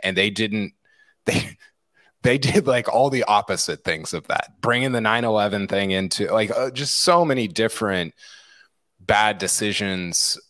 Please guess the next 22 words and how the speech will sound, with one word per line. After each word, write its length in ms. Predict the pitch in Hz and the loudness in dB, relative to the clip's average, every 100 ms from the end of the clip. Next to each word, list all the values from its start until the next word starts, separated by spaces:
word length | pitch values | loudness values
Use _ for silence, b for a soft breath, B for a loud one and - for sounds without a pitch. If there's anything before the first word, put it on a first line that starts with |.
| _ _ | _ _
along 420 | 95 95 101 101 | 0 2 2 0
the 100 | 87 | -2
way 560 | - 175 220 254 87 - - | 0 2 2 2 0 -4 -4
that 340 | 95 90 - | -2 -2 -2
got 240 | - 101 104 | 2 4 4
us 280 | 95 - - | 0 -4 -4
to 180 | - 95 | -4 -4
the 100 | - | -4
point 380 | 110 101 92 | -2 -2 -2
where 200 | 92 92 | -2 0
we're 140 | 95 92 | 0 0
doing 260 | 98 95 | -2 -2
a 60 | 90 | -2
three-hour 560 | - 110 104 95 92 90 | -2 0 2 4 2 0
congressional 600 | 98 92 92 - 90 85 | -2 0 0 0 -2 0
he-, 160 | 95 | 0
or 320 | 95 90 85 - | 0 -2 -2 -6
s-, 300 | - - - | -6 -6 -6
hearing 480 | 78 90 113 104 92 | -6 -2 -2 0 -2
in 100 | 85 | -2
the 80 | 80 | -2
Senate 560 | - 143 117 90 90 | 0 0 0 -2 -4